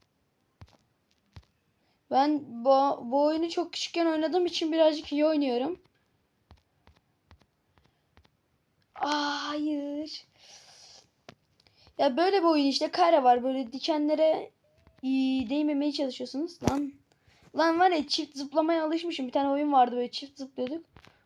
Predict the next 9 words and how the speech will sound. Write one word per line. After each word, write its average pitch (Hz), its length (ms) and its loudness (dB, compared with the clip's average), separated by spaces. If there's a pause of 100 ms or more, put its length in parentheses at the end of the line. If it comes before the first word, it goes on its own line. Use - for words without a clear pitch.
Ondan 285 320 -2
dolayı 294 220 -2
full 277 220 -8
çift - 460 -12
basıyorum 285 840 -6
da 254 100 -8
oğlum. 262 340 -12 (1500)
Ço-, - 200 -14
aa, - 320 -2